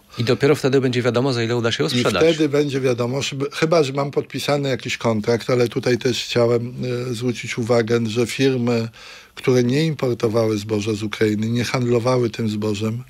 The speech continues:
Speaker 2: też są na skraju upadku. Do tego dochodzą problemy nierozwiązanych transportowców, gdzie nasze firmy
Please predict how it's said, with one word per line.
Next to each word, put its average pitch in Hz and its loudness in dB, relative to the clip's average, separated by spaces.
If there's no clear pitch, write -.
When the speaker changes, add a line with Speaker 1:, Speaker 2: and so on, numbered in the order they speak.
Speaker 2:
też 117 -2
są 117 -2
na 110 0
skraju 107 -2
upadku. - -10
Do 120 2
tego 135 2
dochodzą 123 0
problemy 123 -2
nierozwiązanych 120 -2
transportowców, - -4
gdzie 117 2
nasze 131 2
firmy 107 -2